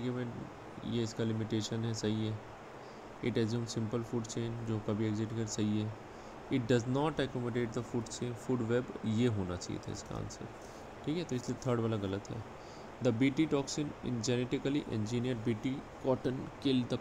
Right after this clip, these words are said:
pest by, uh, मिडगट में उनका ख़राब कर देता है।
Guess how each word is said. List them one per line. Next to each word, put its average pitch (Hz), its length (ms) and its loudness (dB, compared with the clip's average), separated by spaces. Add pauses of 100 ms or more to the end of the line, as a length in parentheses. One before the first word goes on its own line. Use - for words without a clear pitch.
pest 120 260 0
by, 104 280 2 (1300)
uh, - 580 -4 (440)
मिडगट 127 540 6
में 117 200 2
उनका 107 300 0 (260)
ख़राब 101 340 0
कर 95 120 -2
देता 98 260 -4
है। 98 80 -4